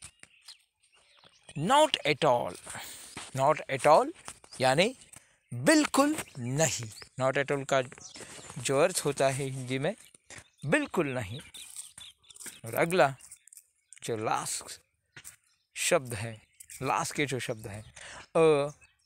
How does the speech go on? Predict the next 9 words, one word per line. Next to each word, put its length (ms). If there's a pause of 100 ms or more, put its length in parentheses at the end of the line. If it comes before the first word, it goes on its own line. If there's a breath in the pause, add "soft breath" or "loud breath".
(340)
bit 280 (120)
more, 260 (800)
थोड़ा 340 (460)
और। 400
इसका 280
अर्थ 180
है, 160 (340)
a 40
bit 180